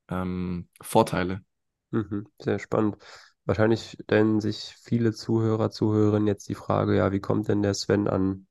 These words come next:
Speaker 2: Kunden, an Klienten ran? Ist das dann bei dir oft so, dass du sagst,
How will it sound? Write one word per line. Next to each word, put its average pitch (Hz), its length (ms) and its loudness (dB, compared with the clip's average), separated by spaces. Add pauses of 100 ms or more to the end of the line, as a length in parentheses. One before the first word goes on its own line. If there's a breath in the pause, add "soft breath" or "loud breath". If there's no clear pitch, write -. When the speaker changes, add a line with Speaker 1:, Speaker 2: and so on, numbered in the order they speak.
(120)
Speaker 2:
Kunden, 104 400 -2
an 95 200 -2
Klienten 98 600 0 (280 loud breath)
ran? - 280 -4
Ist - 160 0
das 113 180 4
dann 107 240 4
bei 101 140 4
dir 110 360 4
oft 107 280 2
so, 113 100 0
dass 104 200 0
du 104 120 -2
sagst, 101 460 0